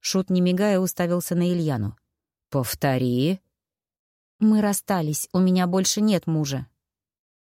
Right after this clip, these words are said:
Но я не разведена и замуж выйти не могу.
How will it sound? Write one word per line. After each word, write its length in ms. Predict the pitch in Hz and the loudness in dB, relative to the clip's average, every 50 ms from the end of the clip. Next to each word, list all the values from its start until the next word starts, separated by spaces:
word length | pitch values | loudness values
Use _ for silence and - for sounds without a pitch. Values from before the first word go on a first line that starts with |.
| _ _ _ _ _ | _ _ _ _ _
Но 180 | 202 202 202 208 | 2 4 4 4
я 220 | 214 220 233 233 | 4 4 4 4
не 160 | 226 220 226 | 4 4 4
разведена 680 | 220 226 208 208 220 226 196 220 220 208 185 160 156 | 4 2 0 0 0 0 2 2 2 4 4 2 0
и 140 | - - 185 | 0 -2 -2
замуж 380 | 185 202 220 226 226 214 - - | 0 0 0 0 0 0 0 0
выйти 240 | 202 214 196 - 208 | -2 -2 0 0 2
не 140 | 196 196 | 2 2
могу. 360 | 196 196 196 185 170 156 143 | 2 2 2 0 0 -2 -2